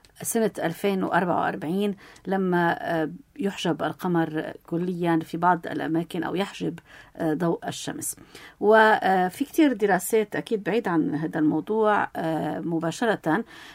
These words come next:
آه، دراسات بتقول وبتذكر إنه انتبهوا، آه، ما تطلعوا بالشمس مباشرة، لأنه،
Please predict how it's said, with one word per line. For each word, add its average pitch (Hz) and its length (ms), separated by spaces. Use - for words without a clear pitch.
آه، 208 220
دراسات 214 580
بتقول 208 480
وبتذكر 180 680
إنه 185 380
انتبهوا، 180 680
آه، 175 220
ما 208 280
تطلعوا 180 760
بالشمس 180 600
مباشرة، 170 600
لأنه، 175 640